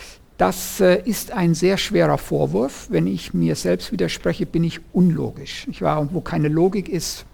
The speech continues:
da mag ich nicht von lernen. Logik muss irgendwo da sein. Somit der schwerste Vorwurf, den es, den man erheben kann, wenn man sich selbst widerspricht. Das Zweite, was man der Bibel vorwirft, ist, die Bibel widerspricht den Wissenschaften, und zwar sowohl den Naturwissenschaften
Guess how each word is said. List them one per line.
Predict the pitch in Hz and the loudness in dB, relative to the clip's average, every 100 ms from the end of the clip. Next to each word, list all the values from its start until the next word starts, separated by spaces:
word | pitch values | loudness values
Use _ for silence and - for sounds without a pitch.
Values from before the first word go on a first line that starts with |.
| - - - | -20 -20 -12
da | - | -6
mag | 151 160 | -4 -4
ich | 139 190 | -4 -4
nicht | - | -4
von | - 143 | -2 -2
lernen. | 123 123 120 117 - | -2 -6 -8 -10 -8
Logik | 180 165 160 - | 0 0 0 -2
muss | 160 302 | -4 0
irgendwo | 160 147 147 139 | 0 0 -2 -2
da | 139 151 | 0 0
sein. | - 156 143 120 - - - | 0 0 0 -4 -12 -18 -6
Somit | - 156 160 | 0 2 2
der | 156 | 0
schwerste | - 156 156 160 | 2 0 0 -2
Vorwurf, | - 147 156 151 - | 0 0 2 -2 -2
den | 143 | -2
es, | 139 - - | -2 -4 -6
den | 151 | -2
man | 143 165 | 0 0
erheben | 139 143 156 147 - | 0 0 0 0 -4
kann, | - 147 160 - - - - - | -2 2 2 -2 -14 -20 -20 -4
wenn | 143 | 0
man | 139 | 0
sich | 151 139 | -2 -6
selbst | - 139 - | -4 -4 -6
widerspricht. | - 113 - - - - - - - - - | -8 -8 -10 -12 -14 -14 -20 -20 -20 -20 -12
Das | - - | -10 0
Zweite, | 170 175 220 | 4 4 2
was | 208 214 | 0 0
man | 202 | 2
der | 190 | 2
Bibel | 196 196 196 | 2 0 0
vorwirft, | - 185 180 202 254 226 196 226 - | 0 4 4 4 -2 0 0 0 -2
ist, | 190 - - - - - | -2 -2 -12 -20 -20 -4
die | 190 | 0
Bibel | 226 233 262 254 - | 2 4 4 2 0
widerspricht | 226 226 220 - - 240 - - | -2 2 2 0 -4 -4 -4 -2
den | 233 233 277 | 2 4 4
Wissenschaften, | 311 - 170 - - - - - 170 | 0 4 4 2 -2 -4 -6 -6 -4
und | 165 | -2
zwar | - 175 170 | 0 2 2
sowohl | 202 175 196 220 | 2 4 6 6
den | 220 202 | 6 0
Naturwissenschaften | 190 - 202 185 196 220 - 226 - 240 | 0 0 2 2 0 -2 0 0 2 2